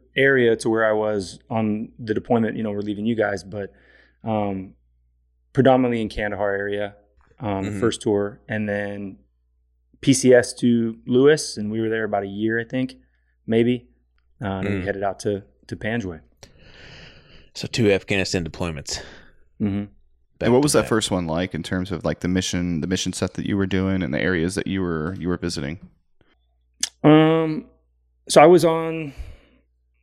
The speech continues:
Speaker 1: the, again, well, it was the same type of deal. We had Strykers, but we didn't use 'em. Like, I, I
Speaker 2: Mm-hmm.
Speaker 1: rarely, at least the elements I was with, we were in the mountains, um,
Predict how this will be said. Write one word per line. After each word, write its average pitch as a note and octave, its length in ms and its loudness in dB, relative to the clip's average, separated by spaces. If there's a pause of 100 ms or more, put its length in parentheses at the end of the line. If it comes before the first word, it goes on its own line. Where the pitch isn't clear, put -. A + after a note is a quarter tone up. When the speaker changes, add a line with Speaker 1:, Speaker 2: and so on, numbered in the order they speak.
(960)
Speaker 1:
the, B2 760 2 (220)
again, C3 220 4
well, D3 160 6
it C#3+ 80 -4
was C3 100 0
the - 80 -2
same F3 160 2
type D#3+ 180 0
of B2 60 2
deal. B2+ 120 4
We A#2+ 80 4
had A#2+ 80 -2
Strykers, A#2 440 2
but G#2 80 -2
we G#2+ 100 2
didn't G2+ 160 -6
use F#2+ 260 -4
'em. E2+ 220 -12 (440)
Like, - 140 0
I, A2 80 4 (200)
I - 40 2
Speaker 2:
Mm-hmm. A2 100 0
Speaker 1:
rarely, A2+ 280 0
at G#2+ 40 0
least A2+ 200 0
the A2 180 -4
elements A2 320 2
I G#2+ 100 -2
was G2 160 -4
with, F#2+ 400 -6
we A2 180 0
were G#2 340 2
in A2 180 -2
the G#2 60 -4
mountains, G#2+ 640 -6 (180)
um, F#2+ 540 -6